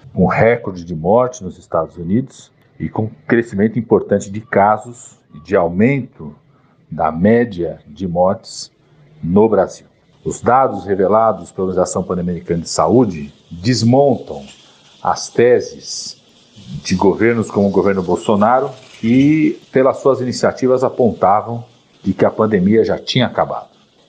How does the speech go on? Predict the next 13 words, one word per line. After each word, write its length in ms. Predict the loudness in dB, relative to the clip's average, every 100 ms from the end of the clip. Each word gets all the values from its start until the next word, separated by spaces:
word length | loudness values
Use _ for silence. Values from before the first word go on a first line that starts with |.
| _
E 200 | -8 -8
gerou 380 | -2 2 4 4
um 60 | 4
debate 480 | 2 2 0 -2 -4
muito 400 | 2 2 2 -2
importante 520 | 0 0 0 -4 -4
no 80 | -4
Parlamento 500 | -2 -2 -4 -8 -8
Latino-Americano, 920 | -8 -6 -6 -6 -6 0 0 0 -6 -16 _ -2
não 220 | 0 0
só 500 | 2 2 2 0 -10 _ _ -4
de 120 | 0
aprofundarmos 1300 | 0 2 0 2 0 4 4 4 0 -4 -16 -20